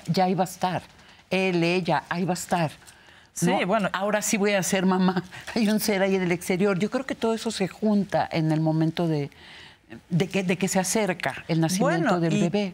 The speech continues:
Speaker 2: y también todo lo que hemos construido en torno a la noción de riesgo. O sea, toda la intervención de la medicina está muy articulada en torno al significante del riesgo.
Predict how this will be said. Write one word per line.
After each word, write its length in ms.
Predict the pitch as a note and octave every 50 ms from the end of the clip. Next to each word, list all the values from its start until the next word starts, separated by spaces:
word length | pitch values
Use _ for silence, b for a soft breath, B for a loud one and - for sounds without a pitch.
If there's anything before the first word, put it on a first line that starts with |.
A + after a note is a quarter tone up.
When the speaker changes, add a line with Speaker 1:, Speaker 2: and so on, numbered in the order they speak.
| - -
Speaker 2:
y 140 | - G3 F#3
también 500 | F3 G3+ G3 G3 G3 G3 A3+ C4 D4+ E4
todo 160 | - D#4+ D#4
lo 140 | D4+ D4 C#4+ -
que 60 | A#3
hemos 240 | A3+ A#3 B3+ A#3+ -
construido 880 | - G3 F3 E3+ - - F3 E3+ F3 F3+ F3+ F3 E3+ E3 E3+ F3+ G3 -
en 200 | - E3+ E3 E3
torno 480 | E3 - F#3+ F#3+ F#3+ G3 G3 G#3 A3 - -
a 120 | E3+ E3
la 140 | D#3+ D#3 D3+
noción 420 | D3+ D#3 D3 - - F#3+ G3 G#3
de 120 | G3+ F#3+ E3
riesgo. 480 | D#3+ D#3+ G3 G#3 G3+ F#3 D#3+ D3+ D3
O 560 | - - _ _ _ _ - - - _ _ -
sea, 140 | F#3+ F#3
toda 280 | F3+ - A3+ B3 C#4+ D4+
la 100 | D4+ B3+
intervención 720 | G3+ F3+ E3+ F#3 F3 E3+ E3+ E3+ E3+ E3 - B3+ C#4 D4 C#4
de 80 | A3
la 140 | G3 F#3 E3+
medicina 640 | E3 E3 D#3+ D#3+ E3 D#3+ - - F#3 F#3 F#3+ G#3 G3+
está 380 | - F3+ D#3+ - - A3 A3+ F3+
muy 260 | G#3+ G#3+ A#3 C4+ D4+
articulada 600 | D#4 D4 A#3+ - A3 - - G3 F#3+ F#3+ F#3+ G#3 A3+
en 100 | A3+ G3+
torno 400 | F#3+ F3+ F3 F#3+ G3 G#3 A3 -
al 180 | - E3+ E3+ E3
significante 840 | - - - F#3 F3+ F#3 F#3 E3+ - G3+ F#3 - G#3 G#3 A3 A3 A#3
del 180 | A3+ F3+ D#3
riesgo. 360 | C#3 - D#3 D3 D3 - -